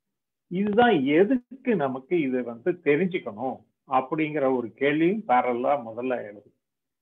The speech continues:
இரட்டைத்தன்மை தெரியாமலே இருந்துருவோமே நம்ம, அப்படி என்ன அவசியம் இருக்கு அப்படின்னு பார்க்கும் பொழுது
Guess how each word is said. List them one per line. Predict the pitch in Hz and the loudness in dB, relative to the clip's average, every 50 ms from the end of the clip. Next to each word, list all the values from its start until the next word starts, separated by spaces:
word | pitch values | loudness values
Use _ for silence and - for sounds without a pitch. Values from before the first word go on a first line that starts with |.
| _ _ _ _ - | _ _ _ _ -4
இரட்டைத்தன்மை | 117 - - 156 143 - 156 147 151 147 151 143 147 | -4 -2 -2 -2 -2 -2 -4 -4 -4 -4 -8 -6 -4
தெரியாமலே | 139 131 151 156 160 165 160 160 165 170 160 156 | -2 0 2 2 2 4 4 4 4 4 4 2
இருந்துருவோமே | 151 151 135 139 135 135 127 123 123 123 | 2 0 0 0 2 2 0 0 -2 -4
நம்ம, | 117 113 110 110 113 117 113 - _ _ _ _ _ _ _ _ _ _ _ _ _ _ | -6 -8 -10 -12 -14 -18 -18 -20 _ _ _ _ _ _ _ _ _ _ _ _ _ _
அப்படி | - - - - 160 151 151 | -12 -10 -6 -2 0 0 0
என்ன | 147 143 143 139 | 0 0 0 0
அவசியம் | 135 123 123 123 - 131 123 117 107 | 2 0 0 -4 -6 -6 -6 -6 -8
இருக்கு | 104 101 - _ - 104 - _ _ _ _ _ _ _ _ _ _ _ _ _ _ _ _ _ _ _ _ _ _ _ - - | -10 -16 -20 _ -20 -20 -20 _ _ _ _ _ _ _ _ _ _ _ _ _ _ _ _ _ _ _ _ _ _ _ -8 -6
அப்படின்னு | 120 123 127 117 117 | -4 -4 -4 -4 -4
பார்க்கும் | 107 - 123 127 123 - 127 117 | -2 0 0 0 0 -2 -8 -10
பொழுது | 107 107 104 104 107 110 127 170 - _ | -10 -10 -10 -12 -12 -14 -16 -18 -20 _